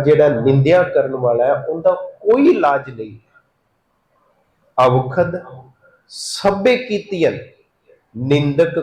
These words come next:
ਕਾ ਦਾਰੂ ਨਾਹੀ।" ਦਾਰੂ ਦਾ ਭਾਵ ਦਵਾਈ। ਕਹਿੰਦੇ ਸਾਰੀਆਂ ਦਵਾਈਆਂ ਵਰਤ ਕੇ ਵੇਖ ਲੀਆਂ, ਜਿਹੜਾ ਨਿੰਦਿਆ ਦੇ ਰਸ ਵਿੱਚ ਪੂਰੀ ਤਰ੍ਹਾਂ ਖੁੱਭਿਆ ਹੈ ਨਾ, ਉਹਦੀ ਕੋਈ ਦਵਾਈ ਨਹੀਂ ਹੈ।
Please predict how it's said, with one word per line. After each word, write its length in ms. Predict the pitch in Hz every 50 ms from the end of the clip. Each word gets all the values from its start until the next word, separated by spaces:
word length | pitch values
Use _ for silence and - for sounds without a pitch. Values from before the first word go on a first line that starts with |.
| -
ਕਾ 160 | - 156 147 143
ਦਾਰੂ 760 | 143 - 113 113 117 123 127 147 180 220 240 - - - - _ - - 110
ਨਾਹੀ।" 400 | 113 120 123 123 123 - - 135 139 131 - _ _ _ _ _ _ _ - 127 120
ਦਾਰੂ 240 | - 143 143 147 160
ਦਾ 120 | 151 151 143
ਭਾਵ 340 | - - 110 107 117 117
ਦਵਾਈ। 340 | - - 123 131 135 151 160
ਕਹਿੰਦੇ 480 | 160 - - - - - 185 185 190 185
ਸਾਰੀਆਂ 880 | 185 - - - 175 180 185 190 190 185 190 190 185 180 180 185 180
ਦਵਾਈਆਂ 720 | 156 123 - 135 127 123 135 139 151 165 190 220 240 247
ਵਰਤ 280 | 240 208 175 - - -
ਕੇ 200 | 165 - 180 170
ਵੇਖ 320 | 151 143 147 151 143 151
ਲੀਆਂ, 360 | 160 156 151 160 165 170 180 190 185 - - - 240 208 _ -
ਜਿਹੜਾ 380 | 117 120 160 165 170 170 170 165
ਨਿੰਦਿਆ 600 | 143 131 127 139 139 135 135 139 147 156 160 160
ਦੇ 200 | - - 147 -
ਰਸ 400 | - 80 95 104 135 - - - 151
ਵਿੱਚ 240 | 147 160 - - 170 165 _ _ _ _
ਪੂਰੀ 340 | - 233 262 285 302 311 302
ਤਰ੍ਹਾਂ 340 | - - - 180 165 156 156
ਖੁੱਭਿਆ 500 | - - - 175 156 147 156 156 143 135
ਹੈ 80 | 127
ਨਾ, 440 | 120 123 127 135 143 156 165 160 - - - _ _ _ _ -
ਉਹਦੀ 260 | 143 135 135 139 143 139
ਕੋਈ 220 | 139 123 120 113
ਦਵਾਈ 440 | 110 107 104 101 95 101 113 117 110 -
ਨਹੀਂ 280 | 113 143 156 147 113 - -
ਹੈ। 260 | - 73 - - _